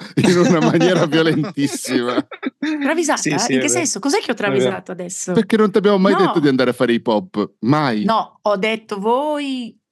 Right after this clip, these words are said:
Speaker 2: come mi spronate per fare determinate cose, mi vorreste vedere, diciamo,
Speaker 1: No.
Speaker 2: in, in, in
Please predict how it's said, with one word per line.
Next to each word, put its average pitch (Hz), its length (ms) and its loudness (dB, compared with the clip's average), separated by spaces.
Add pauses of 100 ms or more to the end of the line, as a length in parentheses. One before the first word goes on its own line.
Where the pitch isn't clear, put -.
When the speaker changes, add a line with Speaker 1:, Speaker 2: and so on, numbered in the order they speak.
Speaker 2:
come 214 300 0
mi 220 180 0
spronate 208 640 -4
per 190 160 -8
fare 208 280 -4
determinate 202 840 -6
cose, 226 340 -2
mi 190 120 0
vorreste 180 580 -2
vedere, 208 560 0
diciamo, 202 380 2
Speaker 1:
No. 196 80 -6
Speaker 2:
in, 175 180 -4
in, 180 220 0
in 190 200 0